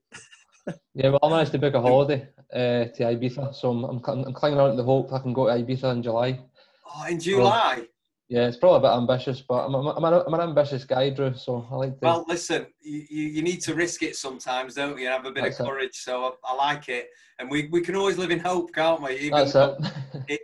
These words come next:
Speaker 3: might look a bit tricky over the next few
Speaker 1: Yeah.
Speaker 3: weeks.
Speaker 2: Yeah, hope, hopefully, though. Still three months to go, but... Um, so, welcome to A Wee Bit of Everything then, Drew. Um, we'd like to hear, uh, tonight on your experience in leadership, uh, working in schools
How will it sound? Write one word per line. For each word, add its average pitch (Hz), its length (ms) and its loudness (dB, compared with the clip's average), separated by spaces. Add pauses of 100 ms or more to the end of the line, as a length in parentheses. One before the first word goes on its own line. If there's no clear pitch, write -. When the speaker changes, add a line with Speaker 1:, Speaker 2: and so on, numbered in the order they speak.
Speaker 3:
might 156 240 0
look 151 220 -8
a 156 60 -4
bit 151 200 -4
tricky 139 640 -8
over 127 220 -10
the 127 60 -8
next 127 220 -8
few 120 280 -8
Speaker 1:
Yeah. 113 100 -2
Speaker 3:
weeks. 110 140 -12 (440)
Speaker 2:
Yeah, 123 200 -2
hope, 143 360 -2
hopefully, 156 380 0
though. 123 260 2
Still - 340 0
three 143 180 -2
months 131 220 0
to 131 100 -4
go, 120 240 0
but... 120 320 -2 (680)
Um, 127 420 2 (260)
so, 180 480 4 (340)
welcome 190 280 4
to 190 80 4
A 175 40 6
Wee 170 80 4
Bit 160 140 6
of - 80 2
Everything 175 380 2
then, 170 220 4
Drew. 156 280 2 (140)
Um, 131 460 4 (520)
we'd 143 120 0
like 185 180 6
to 190 100 0
hear, 156 380 4 (240)
uh, 127 140 4
tonight 139 320 0
on 131 480 2
your 127 180 -6
experience 147 520 -4
in 131 120 -2
leadership, 139 580 -2 (220)
uh, 123 180 -2
working 135 300 0
in 123 100 -2
schools 135 580 -2